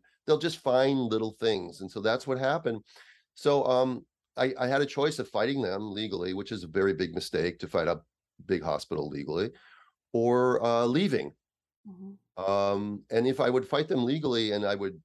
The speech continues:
Speaker 1: miraculously somehow win, all I would win was the right to stay at an institution that was going to be looking to get us anyway.
Speaker 2: Right.
Speaker 1: So, um, I had some very smart advisors and some very good midwife friends, and they said, "Come to a home birth." And even after twenty,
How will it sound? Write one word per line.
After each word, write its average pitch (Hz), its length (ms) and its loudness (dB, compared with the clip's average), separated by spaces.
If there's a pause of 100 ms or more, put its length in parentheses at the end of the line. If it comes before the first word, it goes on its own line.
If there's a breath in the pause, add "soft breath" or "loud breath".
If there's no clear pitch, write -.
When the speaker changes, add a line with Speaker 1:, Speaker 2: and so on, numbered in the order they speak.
Speaker 1:
miraculously 113 600 -2
somehow 98 380 2
win, 127 400 2
all 113 240 2
I 120 40 2
would 104 180 -2
win 117 180 -2
was 95 140 -4
the 87 100 -10
right 92 220 -2
to 90 80 -14
stay 95 240 -2
at 90 80 0
an 87 100 -4
institution 87 560 -4
that 85 100 2
was 82 120 -10
going 90 160 0
to 85 60 -2
be 82 260 -6 (400)
looking 110 240 -2
to 95 80 -6
get 95 180 2
us 87 240 0
anyway. 92 440 0
Speaker 2:
Right. 82 80 -6
Speaker 1:
So, 90 360 2 (640 soft breath)
um, 104 500 0
I 110 80 2
had 117 140 2
some 120 140 -6
very 120 180 2
smart 131 240 2
advisors 101 560 -2
and 92 100 -10
some 90 160 -10
very 98 220 0
good 98 180 -2
midwife 92 400 0
friends, 87 300 -2
and 92 120 -2
they 90 120 -4
said, 90 240 -4
"Come 90 180 -2
to 92 120 4
a 92 60 2
home 123 200 2
birth." 92 200 -4
And 110 100 0
even 139 200 -2
after 127 260 0
twenty, 110 380 -4